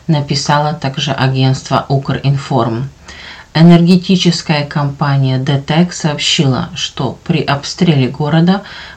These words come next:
пострадала одна из теплоэлектростанций, которая в результате приостановила выработку электроэнергии.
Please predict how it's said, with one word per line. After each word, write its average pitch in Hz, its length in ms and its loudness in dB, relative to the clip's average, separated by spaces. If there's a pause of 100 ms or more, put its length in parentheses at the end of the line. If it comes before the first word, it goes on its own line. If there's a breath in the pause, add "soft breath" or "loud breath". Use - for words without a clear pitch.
пострадала 170 680 2
одна 160 500 2
из 156 260 -6
теплоэлектростанций, 143 1500 -2 (360 loud breath)
которая 151 480 0
в - 40 -2
результате 151 840 -2
приостановила 147 1000 0
выработку 139 800 -2
электроэнергии. 135 1120 0